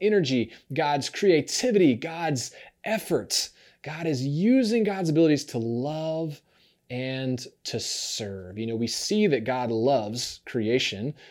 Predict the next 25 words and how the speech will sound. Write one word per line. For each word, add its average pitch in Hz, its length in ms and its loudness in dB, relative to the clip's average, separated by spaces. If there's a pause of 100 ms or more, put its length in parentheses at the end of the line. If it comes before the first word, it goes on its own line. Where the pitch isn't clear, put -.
be-, 143 120 -4
because 139 480 2
in 120 340 -4
every, 185 480 4 (180)
uh, 131 100 -4
one 147 200 2
of 175 80 4
these 147 160 6
days 147 480 8
of 143 140 2
creation 127 760 2 (180)
in 143 200 -4
this 127 180 -2
story, 202 320 4
God 147 260 -2
takes 175 220 0
a 151 60 -6
step 139 320 -2
back 170 400 -8 (400)
and 123 80 -8
we're 139 100 -2
told 156 240 0
that 139 80 4
God 151 320 -6 (240)
looks 147 600 0